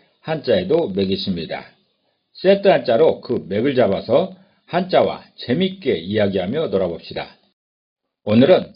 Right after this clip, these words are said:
세트 한자 제백십오 강 가틀동자에 관련된 세트 한자를 공부해 보겠습니다.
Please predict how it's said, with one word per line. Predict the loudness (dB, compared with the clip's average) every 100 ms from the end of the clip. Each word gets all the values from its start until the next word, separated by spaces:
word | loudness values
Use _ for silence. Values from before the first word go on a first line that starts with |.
| -10
세트 | -10 -6 -8
한자 | -8 -10 -14
제백십오 | -14 -16 -14 -16 -16 -18 -10 -8
강 | -8 -8 -10 -14 _ _ _
가틀동자에 | -18 -10 -10 -8 -12 -6 -6
관련된 | -6 -10 -8 -8 -8
세트 | -8 -8 -8
한자를 | -8 -8 -10
공부해 | -10 -8 -8
보겠습니다. | -8 -12 -12 -14 -14